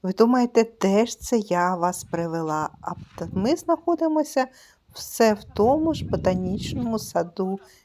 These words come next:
міста Беле-, Білефельд. Ось шикарна альтанка із гліцинією або ж вістерією.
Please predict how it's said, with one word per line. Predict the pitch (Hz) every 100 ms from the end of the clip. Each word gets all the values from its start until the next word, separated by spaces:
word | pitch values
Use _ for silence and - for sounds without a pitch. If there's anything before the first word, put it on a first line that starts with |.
| _
міста | 180 175 170 - 175
Беле-, | 165 170 175 - 165 _ -
Білефельд. | 180 175 170 156 156 151 - _ - - -
Ось | 214 190 - - _ _ _
шикарна | - - 196 196 175 175 170 170
альтанка | 190 170 - 170 165 156 160
із | 160 - 180 165
гліцинією | 160 160 165 - 208 254 254 247 233 226 208
або | 202 202
ж | 202 202
вістерією. | 202 - 196 190 185 180 175